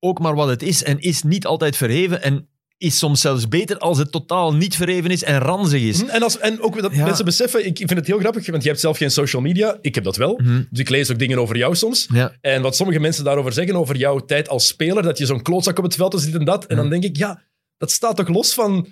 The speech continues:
Speaker 2: de
Speaker 1: Ja,
Speaker 2: mening
Speaker 1: maar,
Speaker 2: die je
Speaker 1: maar
Speaker 2: kan, die je kan hebben, de mening die je als commentator en sportjournalist
Speaker 1: Ah,
Speaker 2: kan
Speaker 1: ja,
Speaker 2: hebben.
Speaker 1: oké, maar,
Speaker 2: Of
Speaker 1: maar, maar, maar
Speaker 2: staat
Speaker 1: ook,
Speaker 2: er los
Speaker 1: maar,
Speaker 2: van?
Speaker 1: eh,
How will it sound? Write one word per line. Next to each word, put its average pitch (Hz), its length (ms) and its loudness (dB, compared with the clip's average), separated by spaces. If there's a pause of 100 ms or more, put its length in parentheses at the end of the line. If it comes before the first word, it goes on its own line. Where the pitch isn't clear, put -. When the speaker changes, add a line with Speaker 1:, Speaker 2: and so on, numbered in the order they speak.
(340)
Speaker 2:
de 165 100 -4
Speaker 1:
Ja, 285 100 2
Speaker 2:
mening 254 180 0
Speaker 1:
maar, 151 100 2
Speaker 2:
die - 100 -4
je - 60 0
Speaker 1:
maar - 100 0
Speaker 2:
kan, 247 100 0
die 202 100 -2
je 214 60 -2
kan 196 140 2
hebben, 220 200 -2
de 202 80 -2
mening 240 260 0
die 214 100 2
je 220 60 2
als 190 180 0
commentator 202 500 0
en 185 80 0
sportjournalist 214 640 -2
Speaker 1:
Ah, 127 60 -2
Speaker 2:
kan - 80 0
Speaker 1:
ja, - 120 2
Speaker 2:
hebben. 113 100 -4
Speaker 1:
oké, 113 240 0
maar, 98 140 0
Speaker 2:
Of 113 100 -2
Speaker 1:
maar, 120 220 0
maar, 151 160 0
maar 151 140 0
Speaker 2:
staat 214 280 0
Speaker 1:
ook, 247 60 2
Speaker 2:
er - 60 0
los 165 200 2
Speaker 1:
maar, 233 120 0
Speaker 2:
van? 240 240 -8
Speaker 1:
eh, 143 280 0